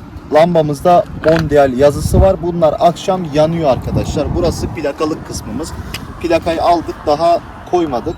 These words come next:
Koyacağız inşallah. Bu kısımlar sinyallerimiz ve led şekilde yanıyor arkadaşlar. Şu demirimizi,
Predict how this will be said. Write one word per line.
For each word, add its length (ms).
Koyacağız 440
inşallah. 440
Bu 80
kısımlar 440
sinyallerimiz 1000
ve 240
led 160
şekilde 600
yanıyor 340
arkadaşlar. 580
Şu 240
demirimizi, 720